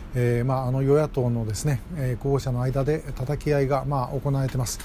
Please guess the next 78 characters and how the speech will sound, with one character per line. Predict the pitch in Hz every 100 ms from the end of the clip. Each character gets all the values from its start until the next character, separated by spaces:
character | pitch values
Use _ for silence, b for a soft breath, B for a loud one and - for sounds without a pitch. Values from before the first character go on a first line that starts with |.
| B B -
で、 | 175 190 185 170 165 160 160
え | 208
ー、 |
今 | 233 190
ど | 156 220
う |
い | 247
う、 | 247
具 | 185
体 | 160 233
的 | 233
に | 208
ど | 247
う |
い | 240
う |
状 | 170
況 | 160
に | 175
な | 185
っ |
て | 185
い |
る | 156
か | 156
と | -
い |
う | 143
こ | 143
と | 165
に |
つ | 135
い | 175
て | 143
は | 113
で |
す | 104
ね、 | 135 120 - B B B 147
え | 139 135
ー、 |
チ | -
ャ | 190
ン | 196
ネ | 196
ル | 196 190
ア | 175
ジ | 151
ア | 123 156 143
の、 | 160 185
お、 | 190 160 147
私 | 143 165 - 180
が | 170 175
持 | 170
っ |
て | - - 135
ま | 127
す、 | - 160
う、 | 175 170 147
救 | - -
い | 165
守 | 160 165 147
り |
作 | - -
る | 180
と | 143 123
い | 135 131
う、 | 120 B B B -
え | 127
ー、 |
番 | 131 139
組 | 139 135
の | 135
中 | 135 120
で、 | 123 156 170 - 156
え | 139
ー、 | 139
今 | 208 208
週、 | - 214 208